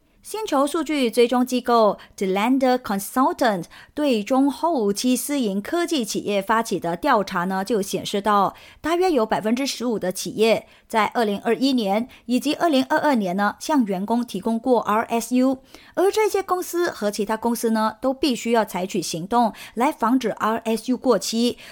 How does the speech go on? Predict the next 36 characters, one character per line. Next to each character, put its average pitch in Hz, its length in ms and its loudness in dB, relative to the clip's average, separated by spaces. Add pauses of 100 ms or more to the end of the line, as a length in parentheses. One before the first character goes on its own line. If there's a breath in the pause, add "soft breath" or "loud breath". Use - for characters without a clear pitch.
那 254 160 2
这 302 300 2
呢， 247 180 4
也 202 100 0
通 226 220 -4
常 190 240 -4
是 220 120 -4
会 214 120 0
发 202 160 -2
生 202 180 -4
在 202 300 0
七 320 260 -2
年 196 220 0
之 202 100 -2
后 226 200 2
啊。 185 280 0 (400 loud breath)
根 392 120 -4
据 392 120 4
知 339 200 0
情 208 200 -2
人 190 200 -2
士 233 160 0
的 196 120 0
透 220 200 -2
露 226 100 2
呢， 190 240 0 (200 loud breath)
为 330 120 2
了 247 140 4
要 254 120 0
解 196 320 -4
决 170 200 -4
这 262 100 4
一 208 100 6
个 190 120 0
困 233 200 2
境， 220 300 -2